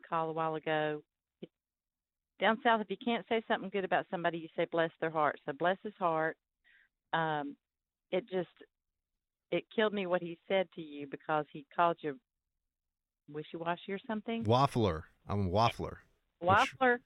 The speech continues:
Speaker 1: Okay,
Speaker 2: which I don't
Speaker 1: you're
Speaker 2: think he, I don't
Speaker 1: not
Speaker 2: think
Speaker 1: a
Speaker 2: he meant
Speaker 1: waffler.
Speaker 2: that I excel at making breakfast pastries.
Speaker 1: <laughs>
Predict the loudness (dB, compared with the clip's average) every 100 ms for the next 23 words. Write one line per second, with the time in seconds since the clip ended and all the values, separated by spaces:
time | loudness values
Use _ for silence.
0 | _ -2 0 2 4 4 6 4 4 2
1 | 4 4 6 6 8 8 8 6 4 4
2 | 2 4 6 6 4 2 2 2 4 2
3 | 2 -2 0 -2 -2 -8 -12 -14 -20 _
4 | _ _ _ _ _ -6